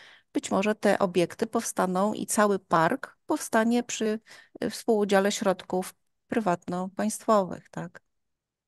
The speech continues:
Ale generalnie, e, w-, jeśli plan, e, przewiduje dla tych terenów, ustala dla tych terenów funkcję parku,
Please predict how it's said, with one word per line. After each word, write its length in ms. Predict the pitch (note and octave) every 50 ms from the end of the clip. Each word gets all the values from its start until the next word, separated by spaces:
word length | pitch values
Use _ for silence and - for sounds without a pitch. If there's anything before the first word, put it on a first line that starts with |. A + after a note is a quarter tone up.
| _ _ _ _ _ _ _ _ _ _ _ _ _ _ _ _ _
Ale 340 | - - G3 G3+ G#3 A3 A3+
generalnie, 720 | A3 A#3 A#3 A#3 A3+ A3+ A3 A3 A3+ A3+ A3+ A3+ A3 A3 - -
e, 160 | - - G3+
w-, 100 | G3 -
jeśli 380 | - A3 G#3+ G#3+ - - A3 G3+ - _ _ _
plan, 400 | _ A#3 A#3 A3+ G#3 G3 F#3+ F#3+ - -
e, 120 | - F#3
przewiduje 840 | - - - A3+ G3+ G#3 G#3+ G3 F#3 G#3+ G3+ G3 F#3 E3+ - - -
dla 120 | - F#3 F3
tych 180 | - F#3+ -
terenów, 500 | - - G3 F#3+ F#3+ F3+ F3+ E3+ E3 -
ustala 440 | - G3+ - - - A3 G3+ F#3 F3+
dla 140 | F3+ E3+ F3
tych 180 | - - F3+
terenów 520 | - - F#3 F#3 F3+ F3 F3 - - - _ - - - - - - - _ _
funkcję 580 | - - A3+ G#3 F#3+ - - - - F3 E3 - _ _
parku, 560 | - G#3+ F#3+ E3+ E3 - - - - -